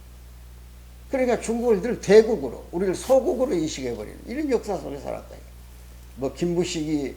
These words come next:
삼국사기를 기록할 때 그 사 대 사관 밑에서 기록했다는 뚜렷한 증거를 찾아보기는 어려워요. 그러나 대충적 흐름 속에서 역사는 중국에 기생했거나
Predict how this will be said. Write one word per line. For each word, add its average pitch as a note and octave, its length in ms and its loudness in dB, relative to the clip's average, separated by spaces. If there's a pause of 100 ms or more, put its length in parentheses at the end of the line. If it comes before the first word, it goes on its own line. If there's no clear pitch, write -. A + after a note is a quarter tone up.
삼국사기를 D3 800 -4
기록할 C#3+ 400 -2
때 A#2+ 240 -4 (400)
그 A#2 520 -4 (320)
사 G3 240 2
대 G3 120 2
사관 A3 420 -2
밑에서 G3 380 -4
기록했다는 D#3+ 640 -2 (600)
뚜렷한 A#3 400 0
증거를 F#3 360 0
찾아보기는 A3+ 580 0
어려워요. A#2 400 -2 (880)
그러나 A3+ 400 -2 (840)
대충적 B3 760 0
흐름 A3+ 200 0
속에서 D#3+ 520 -2
역사는 C3 500 -2 (1040)
중국에 A2+ 480 -6
기생했거나 F3 880 -2